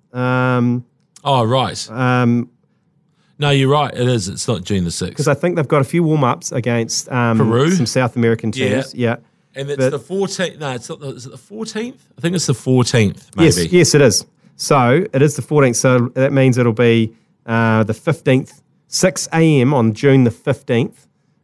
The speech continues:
Speaker 1: uh, is when we'll be at Shapiro's going loose. It is. If there's one, if there's one qualifier we're gonna win in neutral territory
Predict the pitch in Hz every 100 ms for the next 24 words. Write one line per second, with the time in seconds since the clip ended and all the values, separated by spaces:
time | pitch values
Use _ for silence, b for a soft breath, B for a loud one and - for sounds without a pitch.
0 | _ 104 104 110 107 113 101 110 101 -
1 | - 120 110 101 98 - - 101 101 117
2 | 107 101 101 107 107 - b b 180 208
3 | - - 214 - 165 226 254 262 202 _
4 | _ _ _ _ _ _ _ 156 202 175
5 | 220 240 233 233 _ _ - 185 175 160
6 | 143 135 127 127 113 117 131 190 - 151
7 | 147 117 101 95 90